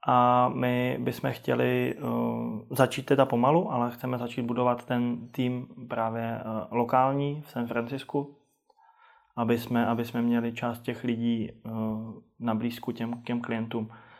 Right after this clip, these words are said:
A to je to, kam bychom se jako postupně chtěli vydávat, aby jsme byli blíž, blíž těm klientům. Takže, eh, teďka budeme začínat s nějakýma čtyřma lidma,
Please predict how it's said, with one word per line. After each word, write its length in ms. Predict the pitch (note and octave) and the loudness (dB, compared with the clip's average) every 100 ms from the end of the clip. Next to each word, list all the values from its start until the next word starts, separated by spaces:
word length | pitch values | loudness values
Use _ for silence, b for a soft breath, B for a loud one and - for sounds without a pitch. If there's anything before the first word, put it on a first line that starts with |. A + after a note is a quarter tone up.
| B | B
A 80 | C3 | 2
to 120 | B2+ | 8
je 120 | C3 C3 | 8 10
to, 120 | C3+ | 6
kam 180 | C3 B2 | 4 2
bychom 260 | B2 - | 0 -4
se 140 | A#2+ B2 | -2 -2
jako 200 | A#2 C3+ | 0 -4
postupně 460 | - A2+ - B2+ | -6 -10 -10 -8
chtěli 260 | A#2+ - B2 | -6 -4 -2
vydávat, 420 | A#2 G#2+ A2+ A2+ | -2 -4 -4 -4
aby 120 | A2 | -6
jsme 160 | A2+ A#2+ | -6 -6
byli 220 | A#2 A#2 | -4 -4
blíž, 560 | A2 F#2+ A2 A2+ A#2+ - | -6 -8 -8 -8 -8 -8
blíž 240 | A2+ A#2 | -6 -6
těm 180 | - A#2+ | -6 -8
klientům. 400 | A#2+ A#2 A#2 A#2 | -6 -8 -8 -8
Takže, 240 | A2+ A2+ A#2+ A#2+ B B B B B2 | -8 -6 -8 -10 B B B B -2
eh, 560 | A#2 A#2 A2+ A2+ A2+ | 0 0 0 -2 -6
teďka 320 | A2+ A#2 - | -8 -10 -4
budeme 320 | A2+ A#2 A#2 A#2 | -2 0 0 -2
začínat 480 | A#2 A2+ A#2+ A#2+ | -4 -6 -4 -4
s 220 | A#2+ - - | -4 -14 -6
nějakýma 380 | A#2 A#2 A#2+ | -4 -2 -4
čtyřma 420 | A#2+ - C3 - B2 | -4 -2 -2 0 -2
lidma, 440 | A#2 A#2+ B2 B2+ | -2 -2 -2 -4